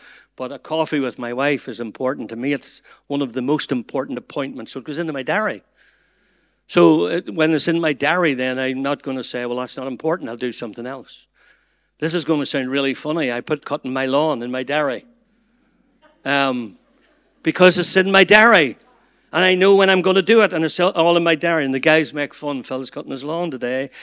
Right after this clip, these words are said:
And, um, and, and, and then all the other stuff can, all the other stuff can fit round my schedule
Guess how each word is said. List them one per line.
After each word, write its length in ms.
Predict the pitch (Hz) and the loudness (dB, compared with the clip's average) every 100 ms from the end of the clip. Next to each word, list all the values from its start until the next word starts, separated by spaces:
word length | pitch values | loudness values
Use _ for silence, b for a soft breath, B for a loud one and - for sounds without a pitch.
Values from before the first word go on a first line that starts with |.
| B B - | B B 0
And, 320 | 151 156 151 | 4 6 8
um, 520 | 147 143 143 135 120 98 b b b b b b | 8 6 4 0 -4 -10 b b b b b b
and, 240 | 147 165 160 | 0 0 2
and, 220 | 165 170 | -2 0
and 180 | 160 165 | 0 2
then 180 | 185 190 | 4 6
all 180 | 202 | 6
the 140 | 226 220 | 8 6
other 200 | 196 185 | 6 2
stuff 340 | - 185 - | 2 2 0
can, 360 | - 170 147 - | -2 -2 -2 -2
all 160 | - 202 | 0 4
the 120 | 208 | 4
other 160 | 202 185 | 4 4
stuff 260 | - 190 | 2 0
can 120 | 185 | 0
fit 220 | 165 190 190 | -2 -2 2
round 300 | 165 190 180 | 4 4 4
my 200 | 175 196 | 2 2
schedule 600 | - 226 247 226 165 | 2 2 2 2 -2